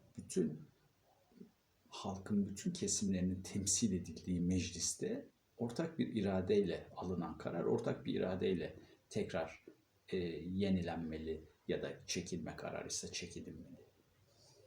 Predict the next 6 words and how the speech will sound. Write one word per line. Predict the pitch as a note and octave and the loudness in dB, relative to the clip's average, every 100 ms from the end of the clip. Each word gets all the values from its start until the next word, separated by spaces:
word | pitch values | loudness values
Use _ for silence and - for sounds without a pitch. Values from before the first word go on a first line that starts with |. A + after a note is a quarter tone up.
| - _ - - - - | -20 _ -20 -20 -20 0
Dolayısıyla | - - - - - - F#3+ - - - - | 4 6 6 4 0 -4 -8 -14 -20 -20 -6
A | B2+ A2+ | -2 -2
K | F#2 - | -2 -4
P'ye | D2+ - - | -4 -2 0
bu | C3+ | 0
bağlamda | - D2+ F2 A2+ C#3+ - | 0 -2 -4 -4 -4 -8